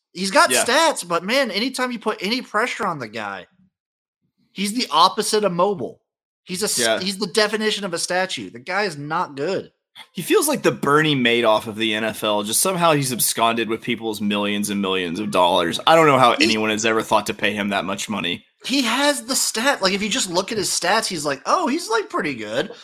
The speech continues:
Speaker 1: But you just see it's in, like, garbage time or it's just not in prime time. Like, anytime it matters, he just seems to choke under pressure.
Speaker 2: Yeah. I,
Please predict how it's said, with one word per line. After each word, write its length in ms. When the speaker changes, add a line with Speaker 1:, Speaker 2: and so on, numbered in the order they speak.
Speaker 1:
But 120
you 180
just 260
see 160
it's 120
in, 120
like, 260
garbage 400
time 300
or 120
it's 120
just 180
not 300
in 80
prime 240
time. 100
Like, 160
anytime 500
it 120
matters, 480
he 100
just 220
seems 220
to 120
choke 400
under 180
pressure. 500
Speaker 2:
Yeah. 300
I, 300